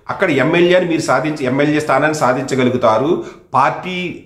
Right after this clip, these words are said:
అధిష్టానానికి మంచి ఎక్కువ స్థానాలు ఇవ్వగలుగుతారు. అప్పుడే పవన్ కళ్యాణ్ గారు సీఎం అవుతారు అనేది గ్రహించాలి. తర్వాత వీళ్ళ, నాకు అర్థమైన ఈ డిస్కషన్లో, వీడియోలో నాకు అర్థమైంది ఏంటంటే, నేను ఇది,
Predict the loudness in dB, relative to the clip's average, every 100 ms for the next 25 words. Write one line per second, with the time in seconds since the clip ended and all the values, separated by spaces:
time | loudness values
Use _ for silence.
0 | -6 -2 -2 0 2 2 0 -2 -4 -6
1 | -2 -2 -2 -2 -2 0 0 2 2 2
2 | 2 2 2 2 2 2 0 0 0 0
3 | 0 0 0 -2 -2 0 2 2 2 2
4 | 2 2 0 0 0 0 -4 -2 0 0
5 | -2 -2 -8 -20 -20 _ _ _ _ _
6 | -18 -4 0 2 2 0 0 -2 -8 -16
7 | _ _ _ _ _ _ _ _ _ _
8 | _ _ _ _ _ _ -2 0 2 0
9 | -2 0 2 0 0 2 4 2 2 -2
10 | 0 0 2 2 2 2 4 4 2 0
11 | -2 0 2 2 2 0 0 -2 -2 -8
12 | -4 2 2 0